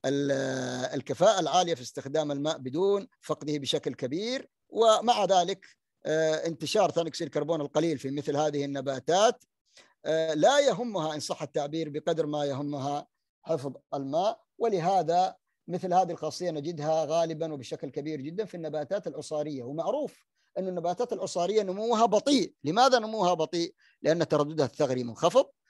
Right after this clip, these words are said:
وبالتالي انتشار ثاني أكسيد الكربون فيها منخفض، وبالتالي معدل البناء الضوئي فيها منخفض، وبالتالي بناء المادة الجافة بناء كربون فيها بيكون منخفض،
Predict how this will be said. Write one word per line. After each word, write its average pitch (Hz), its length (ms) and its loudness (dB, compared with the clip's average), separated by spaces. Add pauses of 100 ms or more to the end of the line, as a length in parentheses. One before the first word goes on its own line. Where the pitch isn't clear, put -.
(180)
وبالتالي 151 460 2
انتشار 143 340 0
ثاني 151 180 -2
أكسيد 156 160 -8
الكربون 143 320 -2
فيها 143 200 0
منخفض، 170 500 2 (280)
وبالتالي 175 720 6 (140)
معدل 277 480 4
البناء 226 400 2
الضوئي 175 280 0
فيها 151 200 -2
منخفض، 180 500 2 (320)
وبالتالي 240 680 4
بناء 202 340 0
المادة 208 400 0
الجافة 180 380 0
بناء 180 320 -4
كربون 165 480 0
فيها 165 240 0
بيكون 160 380 -4
منخفض، 190 520 0